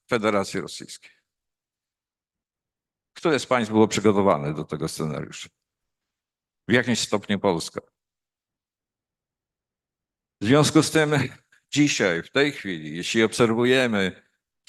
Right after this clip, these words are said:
całą narrację prowadzoną przez Federację Rosyjską, także jeśli chodzi o narrację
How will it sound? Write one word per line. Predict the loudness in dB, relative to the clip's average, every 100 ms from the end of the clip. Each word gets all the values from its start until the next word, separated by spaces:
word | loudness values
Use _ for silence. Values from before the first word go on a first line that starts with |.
| -20 _ -2
całą | 2 2 2
narrację | 2 2 4 2 0 -4 -6
prowadzoną | -4 -2 -2 -2 -4 -4
przez | -6 -8 -8 -8
Federację | -2 2 4 2 2
Rosyjską, | -2 -4 -8 -4 2
także | 2 4 2
jeśli | 2 0
chodzi | -2 -2
o | -2
narrację | 2 2 0 -2 -6